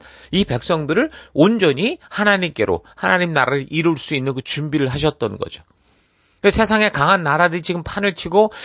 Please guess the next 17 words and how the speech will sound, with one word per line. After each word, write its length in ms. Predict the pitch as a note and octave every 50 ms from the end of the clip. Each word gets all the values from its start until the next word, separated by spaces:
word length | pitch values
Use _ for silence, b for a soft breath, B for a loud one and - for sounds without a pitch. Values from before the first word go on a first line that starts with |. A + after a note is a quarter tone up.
| B B
세상의 400 | B - G#3+ G3+ - G3+ F#3+ F#3+
역사가 340 | F3 D3+ C#3+ - E3+ D3 D#3+
흘러가고 440 | F3 G3+ G3 F#3 E3 E3+ E3 F3 D#3+
있지만 360 | C3+ - - G#3 A3 C3+ G2+ - B B B B B B
이 220 | C#3+ E3+ G3+ G#3+
세상의 540 | G3 - F3+ F3+ - G3+ G3 F#3+ G3+ G3+ F3+ B B B
신인 460 | B - - - - C#4 C#4+ C#4 B3+
것처럼 360 | A3+ G#3+ - - G3 F#3+ F3+ D#3+
그들이 360 | - D#3+ D3+ F3 F#3+ F3+ - B B B
아주 260 | - - C#3+ C3+ F3
그냥 240 | E3 F3+ F3 F3 D#3+
떵떵거리며 640 | - G#3+ G3+ F#3+ A3 G3 F#3 F3 F3+ E3 D#3+ E3
살고 260 | D#3+ D#3+ F3 E3+ E3+ E3
있었지만 580 | C3+ - A#2+ G#2+ - - C#3+ E3 D3 G#2 D#2+ - B B B B B B B B
그런 260 | - F#3 G#3 B3 A#3+
위기들을 580 | F3 C3 C#3 E3+ E3+ G#3 G3+ F#3 G3 F#3+ F#3 E3
통해서 460 | - E3+ E3 D3+ D3 C#3+ G#3 A#3+ B3